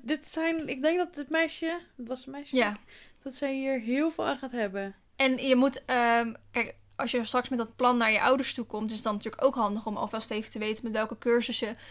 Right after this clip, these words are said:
Speaker 2: je wil gaan doen. Want je hebt bijvoorbeeld
Speaker 1: Ja.
Speaker 2: de cursus bij Annemarie van der Toorn, die is
Speaker 1: Ja.
Speaker 2: natuurlijk heel erg goed aangeschreven
Speaker 1: Ja.
Speaker 2: en die doet heel veel. Je hebt de cursus bij Emiel Voest, die heeft volgens mij, eh, Astrid van de eigenares van Horse in Hands. Ik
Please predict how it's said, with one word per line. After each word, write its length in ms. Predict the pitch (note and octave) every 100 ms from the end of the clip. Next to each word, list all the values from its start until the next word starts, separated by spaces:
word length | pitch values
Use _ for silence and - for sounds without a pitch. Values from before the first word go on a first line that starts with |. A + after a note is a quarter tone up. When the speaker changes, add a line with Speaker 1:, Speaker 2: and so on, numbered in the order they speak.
| - - -
Speaker 2:
je 100 | B3
wil 140 | A#3 A#3+
gaan 220 | B3 A#3+
doen. 180 | D4+ B3+
Want 140 | G#3+
je 40 | G#3+
hebt 120 | G#3
bijvoorbeeld 280 | A3+ G#3+ G3+
Speaker 1:
Ja. 60 |
Speaker 2:
de 160 | - A3+
cursus 260 | A3 A3+
bij 140 | G#3+ G#3+
Annemarie 420 | A3+ A3 G#3+ A3
van 120 | A3+
der 120 | A3
Toorn, 280 | - C#4 C#4+
die 100 | C4+
is 60 | A3
Speaker 1:
Ja. 60 |
Speaker 2:
natuurlijk 260 | A3 B3+ A#3
heel 140 | B3
erg 120 | A#3+ A#3+
goed 180 | B3
aangeschreven 600 | - A#3 - - G#3+ A3+ A3+
Speaker 1:
Ja. 40 | A3
Speaker 2:
en 60 |
die 100 | A3
doet 140 | A3+ A3
heel 220 | A#3+ A#3
veel. 300 | - A#3 A#3+
Je 240 | - - -
hebt 100 | G3+
de 80 | G#3+
cursus 320 | - G#3+ G#3+
bij 100 | G#3+
Emiel 300 | - A3+ A3+
Voest, 460 | A3 C#4+ C#4+ - -
die 160 | - A3
heeft 140 | G#3+
volgens 260 | - A3 G#3+
mij, 440 | A3 A3 G#3+ G#3+ -
eh, 100 | - G#3+ -
Astrid 440 | A#3+ - A#3 A3+
van 160 | - A3
de 60 |
eigenares 420 | G#3 A3 A3+ A3 A3
van 120 | G#3+
Horse 280 | G#3 G#3+ -
in 60 |
Hands. 260 | A3+ A#3
Ik 60 | -